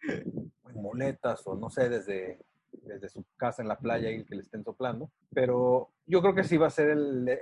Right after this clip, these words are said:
ya el desenlace definitivamente con él. Eh, le van a dar ahí el pase a la quien le, se lo tengan que dar. Pero sobre todo, ¿qué podría cambiar de esta historia para que fuera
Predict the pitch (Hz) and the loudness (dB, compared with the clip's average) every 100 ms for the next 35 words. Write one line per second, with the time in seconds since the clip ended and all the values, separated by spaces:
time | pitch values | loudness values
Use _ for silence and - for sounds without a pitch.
0 | 143 156 135 110 151 156 156 127 131 - | 2 4 4 2 0 4 4 4 0 -2
1 | 107 127 123 123 - 123 143 139 185 - | -4 0 0 -2 -4 -2 0 0 0 -6
2 | _ 127 120 120 123 123 120 117 127 127 | _ -8 -4 -4 -4 -4 -2 -2 0 2
3 | 123 120 117 120 117 104 101 - 120 120 | 2 2 0 0 -4 -6 -10 -4 -4 -2
4 | 127 117 110 110 107 104 - 104 - 117 | -2 -2 -4 -6 -8 -8 -10 -10 -8 -6
5 | 123 151 143 147 _ - 156 151 156 160 | -4 -2 0 -2 _ 4 4 6 4 2
6 | 185 180 196 175 - _ _ - 175 175 | 4 4 4 0 -12 _ _ 4 4 6
7 | 160 156 151 151 147 147 143 143 127 151 | 4 4 4 0 4 4 4 0 0 -2
8 | 135 - 143 139 135 - 117 110 - - | -2 0 0 2 0 0 -2 -2 -8 -8
9 | 123 120 120 101 98 | -4 -2 -2 -4 -8